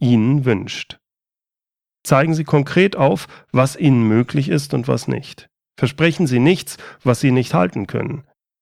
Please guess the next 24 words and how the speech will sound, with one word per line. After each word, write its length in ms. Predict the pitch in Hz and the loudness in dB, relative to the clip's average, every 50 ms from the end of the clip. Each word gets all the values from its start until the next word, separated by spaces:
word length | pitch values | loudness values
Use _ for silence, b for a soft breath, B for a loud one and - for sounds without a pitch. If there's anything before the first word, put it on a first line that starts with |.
| _ _ _ _ _ _ _ _ _ _ _ - | _ _ _ _ _ _ _ _ _ _ _ -8
Im 100 | 113 101 | -8 -6
Zweifelsfall 840 | - - 147 160 175 147 147 131 - - - 139 143 170 104 - b b b b b b b _ _ _ _ | -2 0 2 2 2 2 0 -2 -2 0 0 2 2 2 0 -2 b b b b b b b _ _ _ _
halten 260 | - - - - 165 | -4 -4 -2 -2 -2
Sie 80 | 127 127 | -4 -4
sich 240 | 113 117 110 - - | -4 -6 -6 -2 0
lieber 240 | 131 120 117 113 | 0 2 2 0
etwas 300 | 113 - - 113 - - | 0 -2 -6 -8 -10 -8
zurück 460 | - - 117 98 110 139 143 139 - 120 | -6 -6 -4 -2 -2 -2 -2 -4 -6 -8
mit 160 | 107 - - | -8 -8 -8
Bewertungen 800 | - 95 90 104 110 123 120 - - 107 104 101 101 101 98 - | -8 -6 -2 0 0 0 0 -2 -4 -4 -2 -2 -4 -6 -8 -10
und 220 | - - 107 - | -10 -10 -12 -10
Versprechungen. 640 | - - 107 - - 113 104 - - - 101 101 - - _ _ _ _ _ _ _ _ _ _ _ _ _ _ _ _ _ _ _ _ _ _ _ _ _ _ _ _ - | -8 -8 -8 -8 -6 -8 -8 -6 -8 -10 -10 -12 -14 -18 _ _ _ _ _ _ _ _ _ _ _ _ _ _ _ _ _ _ _ _ _ _ _ _ _ _ _ _ -6
Beschreiben 420 | 127 113 127 127 135 143 165 180 | -4 -2 2 4 4 4 4 2
Sie 100 | 170 156 | 2 0
aber 160 | 123 107 113 117 | 0 0 0 -2
klar 520 | - - 127 117 113 120 127 139 - - | -2 0 2 2 4 4 2 2 0 -2
und 140 | 131 135 - | -4 -2 -2
eindeutig, 720 | 139 117 117 123 117 110 110 107 113 - 139 127 - - | 0 2 2 2 0 0 0 -2 -2 -2 -4 -4 -4 -2
was 220 | 113 107 - - - | -4 -4 -4 -2 -2
Sie 280 | 120 113 110 117 139 | -2 -2 0 -2 -4
von 220 | - - - 123 - | -4 -2 -4 -2 0
Ihrem 240 | 143 123 113 110 | 2 2 2 2
Mitarbeiter 500 | 110 113 107 120 110 98 110 110 104 120 | 0 0 0 -2 -2 0 0 -2 0 -2
erwarten 680 | 120 107 98 95 98 92 95 104 - - 143 147 165 143 | -2 -4 -2 -2 -2 -4 -4 -4 -2 0 0 0 0 -4